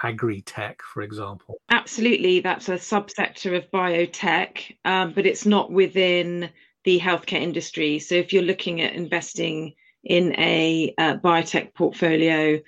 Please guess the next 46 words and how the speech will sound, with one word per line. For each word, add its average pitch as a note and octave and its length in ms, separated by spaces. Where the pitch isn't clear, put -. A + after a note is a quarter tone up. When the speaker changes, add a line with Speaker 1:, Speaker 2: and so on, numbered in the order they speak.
Speaker 2:
you're F3 100
more F#3 240
likely E3 340
than E3 160
not D#3+ 320
just E3+ 220
gonna E3 180
have D#3 400
the D#3 260
healthcare D#3 880
end D#3 220
of D3 80
the D3 100
biotech E3 760
sector. D#3+ 540
Speaker 1:
A E3 100
lot F#3+ 220
of F3+ 100
the F3 120
investments, E3 500
would E3+ 100
you E3 120
say D#3+ 240
they're D#3 120
much D#3 360
more D3+ 500
early D3+ 320
stage D#3+ 760
in, D#3+ 240
in D#3+ 160
a D#3 60
company's D#3+ 520
development D#3 560
or C#3 320
a - 20
company C#3+ 380
working C#3 400
on C3+ 140
a C3 40
product? C#3 540
Um, C3 220
are B2+ 80
we C#3+ 120
talking D3 380
here C3+ 300
about B2+ 540